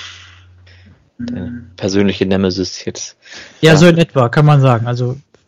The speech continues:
Speaker 2: weiß ich nicht, ich
Speaker 1: Gut.
Speaker 2: weiß nicht, was die da geritten hat. Dieser, dieser Truck-Modus ist von hinten einfach nicht, nicht anzusehen. Die, die, die Beweglichkeit in den Schultern, also,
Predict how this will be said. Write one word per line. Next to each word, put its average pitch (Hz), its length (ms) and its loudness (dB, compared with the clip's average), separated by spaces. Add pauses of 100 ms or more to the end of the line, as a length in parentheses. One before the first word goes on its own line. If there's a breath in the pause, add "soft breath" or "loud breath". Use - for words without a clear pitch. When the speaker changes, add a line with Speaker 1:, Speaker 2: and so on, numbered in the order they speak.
Speaker 2:
weiß 170 180 4
ich 180 80 6
nicht, 170 180 6
ich 135 80 -4
Speaker 1:
Gut. - 60 -4
Speaker 2:
weiß 175 240 4
nicht, 202 300 2
was 160 340 -4
die 151 540 -2 (400)
da 131 200 2
geritten 147 440 4
hat. 185 200 4 (300)
Dieser, 127 260 -4
dieser 117 260 -10 (100)
Truck-Modus 214 800 4
ist 185 160 -8
von 175 160 2
hinten 175 240 2
einfach 156 420 -4
nicht, 151 240 -4
nicht 156 320 -8
anzusehen. 131 680 -2 (520 soft breath)
Die, 123 160 -8
die, 120 160 -10
die 131 360 -10 (140)
Beweglichkeit 147 640 0
in 131 80 0
den 123 140 0
Schultern, 202 720 6
also, 139 440 -2